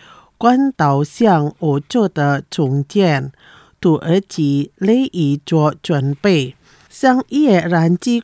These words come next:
管网已建成与欧盟，但放弃了。当俄罗斯转向土耳其核心的网络上，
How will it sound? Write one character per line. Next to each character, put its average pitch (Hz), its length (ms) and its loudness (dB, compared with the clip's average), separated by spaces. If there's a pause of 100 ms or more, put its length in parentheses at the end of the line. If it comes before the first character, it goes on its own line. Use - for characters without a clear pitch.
管 185 320 0
网 160 360 2
已 151 340 -2
建 180 340 0
成 147 380 -2 (520)
与 170 380 -2
欧 151 220 0
盟， 175 480 2 (440)
但 151 340 2
放 196 420 -2
弃 147 180 -4
了。 135 300 -2 (680)
当 208 340 2 (140)
俄 208 80 2
罗 214 260 4
斯 165 400 0 (380)
转 254 300 2
向 160 380 0
土 170 180 -2
耳 180 200 -2
其 180 240 0
核 160 280 -2
心 196 360 -4
的 170 140 2
网 156 340 0
络 170 300 0
上， 175 420 0